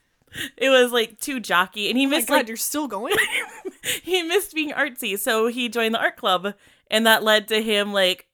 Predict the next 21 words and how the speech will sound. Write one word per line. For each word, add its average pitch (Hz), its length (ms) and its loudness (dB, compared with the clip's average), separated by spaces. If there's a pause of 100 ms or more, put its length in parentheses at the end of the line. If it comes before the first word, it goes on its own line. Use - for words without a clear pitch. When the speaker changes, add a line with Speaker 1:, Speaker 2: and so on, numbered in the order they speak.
Speaker 1:
really 202 540 -4
finding 190 400 -2
a 185 60 -4
place 190 320 -6
with 175 160 -12
tattoos. 185 680 -12
Speaker 2:
Sure, 185 280 -12
sure. 180 300 -14
Speaker 1:
And 214 240 -2
so 202 280 -2
he 208 220 -10
ended 180 220 -4
up 180 160 -10
being 185 160 -12
a 160 60 -8
tattoo 175 800 -6
Speaker 2:
<laughs> - 40 -12
That 247 280 2
is 262 140 0
Speaker 1:
artist. 190 300 4
Speaker 2:
legit. 247 240 2